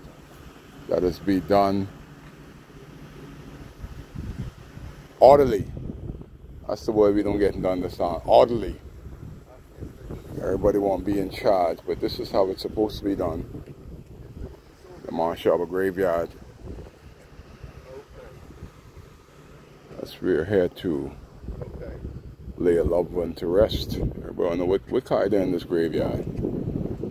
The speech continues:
This organization. And people remember the dead here in Mount Sharper. You can see by the tombstones. You understand when you're dead, you're gone.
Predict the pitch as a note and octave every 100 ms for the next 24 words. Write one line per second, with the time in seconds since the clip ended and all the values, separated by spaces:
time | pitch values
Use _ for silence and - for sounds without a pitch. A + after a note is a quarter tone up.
0 | - - - - - G2 F#2+ F#2 F2 -
1 | G2+ G2 - D2+ - - - - - -
2 | - - - - - - - - - -
3 | A2+ G2+ F2 E2+ F#2 F#2 F2 F2+ F2+ F2+
4 | G2 F2 E2+ E2+ E2+ - E2+ D#2 - -
5 | - - - - - - - - - -
6 | - - F2 - A2 F#2+ F#2 F2 E2 -
7 | - - - - A2+ G#2+ G#2 - - G#2+
8 | G2 F2+ - - - - - - - -
9 | - - - - - - - - - -
10 | - - - - - - - - - -
11 | - - - - - - - - F2 F#2
12 | - G2+ F#2+ F#2+ F2 E2+ F#2+ F#2 D#2 E2
13 | G2+ F#2+